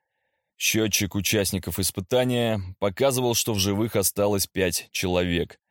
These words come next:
И область уже начала уменьшаться, сужаясь как раз к торговому центру, который я занял. Это была идеальная позиция, будь у меня навыки дальнего боя.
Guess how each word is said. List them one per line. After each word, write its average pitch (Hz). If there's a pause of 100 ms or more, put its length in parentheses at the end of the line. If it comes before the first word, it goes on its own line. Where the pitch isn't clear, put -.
(440)
И 98
область 165
уже 117
начала 110
уменьшаться, 95 (240)
сужаясь 117
как 101
раз 98
к -
торговому 92
центру, 92
который 85
я 90
занял. 87 (420)
Это 147
была 143
идеальная 127
позиция, 127
будь 92
у -
меня 101
навыки 92
дальнего 90
боя. 87